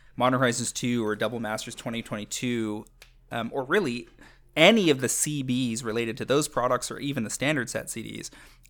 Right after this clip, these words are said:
and reprint them. Some of those things have been overprinted versus demand. That's a separate topic. And that's, but these things are still calculated. They don't flood the market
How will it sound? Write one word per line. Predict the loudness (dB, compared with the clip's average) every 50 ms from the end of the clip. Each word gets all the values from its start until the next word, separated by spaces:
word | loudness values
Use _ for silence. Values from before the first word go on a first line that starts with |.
| _ 4
and | 6 8 8 8 8 6 6 4 2 0 -2 -8 _ _ _ _ _
reprint | -10 -8 -8 -8 -8 -6 -6 -4 -4 -4 -2 -4 -4 -4 -4 -6 -6 -6 -8 -14
them. | -18 -18 -18 -20 -20 -20 _ -20 _ _ _ _ _ _ -20 _ -20 _ _ -20 -14 _
Some | 6 8 8 8
of | 8
those | 6 4 4
things | 4 2 2 2
have | 0 0 0
been | 0 -4 -4 -6 -6 _
overprinted | 2 2 4 4 2 2 0 0 0 0 -2 0 0 -2 -6 -4
versus | -4 -4 -4 -4 -6 -8 -10
demand. | -14 -8 0 2 2 2 2 2
That's | 0 -2 -2 -2
a |
separate | -4 -4 -4 -6 -8 -14 -18
topic. | -10 -4 -2 -2 -2 -2 -8 -14 -20 _ -20 _ _ _ -20 -20 _ -20 -20 -20 -20 -10 -4
And | -2
that's, | 0 0 0 -2 -8 -10 -12 -14 -14 -14 -16 _ _ 2
but | 2 2 2 0 -8 -18 -20 -20 -20 _ _ -20 -20 -10
these | -6 -4 -2 0
things | 2 2 2 2
are | 2
still | 2 2 0 2
calculated. | 2 0 0 0 0 -8 -10 -10 -10 -2
They | 0 4
don't | 4 4 4 2 -2
flood | -10 -12 -12 -12 -10 -6 -2 4 8 8 8 8 8 4 -2
the | -2 0
market | 0 0 0 0 -2 -4 -8 -10 -10 -10